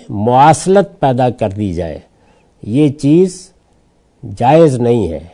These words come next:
اس کو رسول اللہ صلی اللہ علیہ وسلم نے پسند نہیں کیا۔ یہ فرمایا ہے کہ اس سے اجتناب کرو۔ تو ابو ہریرہ کی روایت ہے کہ رسول اللہ صلی اللہ علیہ وسلم نے اس سے روکا۔ وہی بات جو میں نے اس سے پہلے عرض کی کہ سحری کے وقت روزے کو شروع کیجئے،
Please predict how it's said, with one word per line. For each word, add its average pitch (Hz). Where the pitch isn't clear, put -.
اس 120
کو 123
رسول 131
اللہ 156
صلی -
اللہ 151
علیہ 156
وسلم 170
نے 208
پسند 175
نہیں 151
کیا۔ 85
یہ 120
فرمایا 127
ہے 175
کہ 160
اس 117
سے 120
اجتناب 110
کرو۔ -
تو 101
ابو 135
ہریرہ 151
کی 165
روایت 127
ہے 165
کہ 156
رسول 117
اللہ 139
صلی 135
اللہ 139
علیہ 156
وسلم -
نے 147
اس 127
سے 180
روکا۔ 131
وہی 160
بات 160
جو 170
میں 151
نے 147
اس 135
سے -
پہلے 147
عرض 160
کی 180
کہ 117
سحری 139
کے 131
وقت 127
روزے 117
کو -
شروع 175
کیجئے، 175